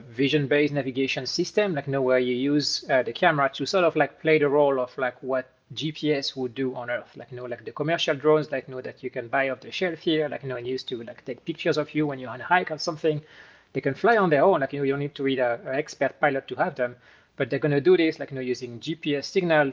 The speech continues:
to, like, you know, determine the position, the velocity, uh, the, o-, the, they get the orientation using other sensors called, like, the inertial sensors, like, you know, to find the orientation of the gravity, and, like, you know, so that all that is used, like, you know, to steer the aircraft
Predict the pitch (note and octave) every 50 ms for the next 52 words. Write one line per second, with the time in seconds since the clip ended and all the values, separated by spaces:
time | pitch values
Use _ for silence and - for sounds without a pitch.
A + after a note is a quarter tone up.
0 | - - - A#2+ A2+ A#2 A2+ - C3+ A#2+ A2 A2+ A2+ - B2 A#2+ A#2 A2+ G#2+ -
1 | - C3 A#2+ B2+ E3 D#3+ - - D3+ C#3+ C#3 C3 A#2+ A#2+ - B2+ C3 D3 D3 -
2 | - C3 - - C#3+ C#3 C#3 C3+ _ _ - _ _ _ _ _ - C3 A#2+ A#2
3 | A2+ A2+ A2+ A2 A2 A#2 A#2 B2 C3 - D3+ C#3+ - - C3+ C3 B2+ C3 A#2+ B2+
4 | A#2+ C3+ C#3+ B2 C3 C3+ C3 C3 B2 A#2+ - - E3+ D#3 - D#3+ C#3+ C3 B2+ B2
5 | A#2 B2 A#2+ B2 C3 D3+ C#3 B2 C3 B2+ - D3+ C#3 C3+ - C#3 B2+ - - -
6 | B2 A#2 A#2 A2+ G#2 A2+ A#2+ B2+ C#3 D#3 D#3 - D#3+ D3 - E3+ F3 F3+ - F3+
7 | E3 E3 D#3 - - B2 - C3 B2 A#2 - C3 A#2+ A#2 A2+ - _ _ - -
8 | C#3+ C3 C3+ C3 A#2+ B2 B2+ B2 B2+ B2 - C3 - C#3 B2+ A2+ G2+ B2 A#2 B2+
9 | C#3+ D3+ D#3 D#3+ D3+ - D#3 D3 C#3 C3 A#2+ A#2 A#2 - C3 B2+ B2+ - C3+ D#3
10 | D#3+ - - _ _ - F3+ G#3+ G3+ F3+ E3+ E3 - D#3 B2+ B2 C#3+ D3 D3+ C#3+
11 | B2+ C3+ B2 C3 C3 B2+ - C3 A#2+ - - - D#3+ D#3+ C#3+ C#3+ C#3+ C#3+ D3 -
12 | - D3+ C3 B2 -